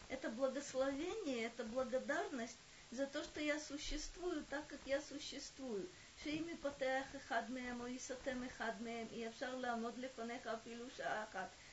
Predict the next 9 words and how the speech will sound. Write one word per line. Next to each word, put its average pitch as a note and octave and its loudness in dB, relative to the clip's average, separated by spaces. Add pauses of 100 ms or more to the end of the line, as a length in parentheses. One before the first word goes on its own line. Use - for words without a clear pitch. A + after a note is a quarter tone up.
То C4 -2
есть, - -6
э, C#4+ 4
стра-, C4 6
странные C4 4
вещи. G3 0 (260)
Если C#4 2
закроются, C#4+ 4 (480)
э, A3+ 6